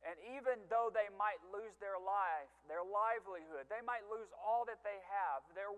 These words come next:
willing to take a chance, to trust in Jesus Christ, to not abandon him because of the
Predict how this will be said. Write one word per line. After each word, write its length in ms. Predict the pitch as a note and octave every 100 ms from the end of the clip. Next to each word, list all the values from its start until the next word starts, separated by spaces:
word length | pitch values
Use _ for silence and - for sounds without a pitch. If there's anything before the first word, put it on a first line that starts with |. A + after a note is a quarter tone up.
| G#3
willing 480 | C#4+ C4+ F#3 C3+ B2 - _ _ _ _ _ _ _
to 80 | F#3 -
take 240 | A3+ A3
a 80 | G3
chance, 640 | - A3 A3 D3+ - - - - _ _
to 80 | F#3 - -
trust 480 | B3+ B3+ F#3+ - F#3+
in 80 | D3+
Jesus 320 | F#3 G3 -
Christ, 640 | - G#3 F#3+ C#3 B2 - - _ _ -
to 80 | G3
not 240 | A3 B3
abandon 560 | A3 D3+ G#3+ B3 A3 G3 F3+
him 400 | G#3+ A#3 G3+ D#3 D3 - _ _
because 720 | F3 F#3 - A3 A3+ D#3 C#3 - - - -
of 160 | E3+
the 80 | E3+